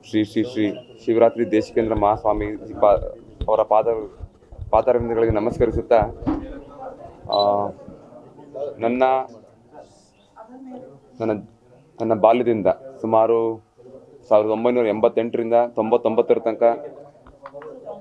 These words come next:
ಜೆ ಎಸ್ ಎಸ್ ಬಾಲಜಗತ್ನಲ್ಲಿ ನನ್ನ ವಿದ್ಯಾಭ್ಯಾಸ ನಡೆದಿರುತ್ತೆ. ಜೊತೆಗೆ ನಾನು ಎರಡ್ ಸಾವಿರದ ಎರಡರಿಂದ ಎರಡ್ ಸಾವಿರದ ಐದರವರೆಗೂ ನಾನು ಡಿಗ್ರಿನೂ ಸಹ ನಮ್ಮ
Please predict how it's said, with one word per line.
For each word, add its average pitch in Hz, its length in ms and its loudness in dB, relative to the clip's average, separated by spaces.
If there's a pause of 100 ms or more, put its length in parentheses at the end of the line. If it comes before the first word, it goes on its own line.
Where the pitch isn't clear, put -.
(180)
ಜೆ 123 80 4
ಎಸ್ 120 320 4
ಎಸ್ 101 120 -8
ಬಾಲಜಗತ್ನಲ್ಲಿ 110 640 2
ನನ್ನ 104 180 -2
ವಿದ್ಯಾಭ್ಯಾಸ 98 480 2
ನಡೆದಿರುತ್ತೆ. 98 560 -2 (1400)
ಜೊತೆಗೆ 123 460 2 (140)
ನಾನು 110 160 0
ಎರಡ್ 107 140 2
ಸಾವಿರದ 120 200 2
ಎರಡರಿಂದ 117 260 0
ಎರಡ್ 110 140 0
ಸಾವಿರದ 110 220 2
ಐದರವರೆಗೂ 113 280 0
ನಾನು 107 180 -4
ಡಿಗ್ರಿನೂ 127 340 -2
ಸಹ 131 140 0
ನಮ್ಮ 117 240 0